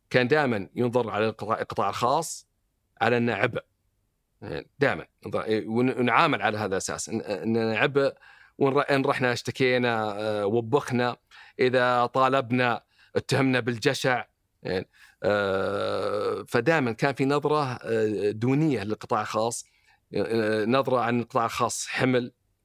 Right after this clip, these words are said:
يعني، وعبء. آه، هذا قبل ال-، بعد ال-، ال-، الرؤ-، إعلان الرؤية والبرنامج التحول الوطني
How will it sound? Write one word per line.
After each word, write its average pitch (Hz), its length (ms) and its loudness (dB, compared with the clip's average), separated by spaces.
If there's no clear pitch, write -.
يعني، 101 340 -4
وعبء. 117 500 0
آه، 98 180 2
هذا 139 280 2
قبل 107 600 -2
ال-، 90 520 -6
بعد 160 340 2
ال-، 131 240 2
ال-، 95 1800 -2
الرؤ-، 123 260 2
إعلان 110 600 2
الرؤية 110 380 0
والبرنامج 98 640 -2
التحول 107 260 -2
الوطني 151 540 0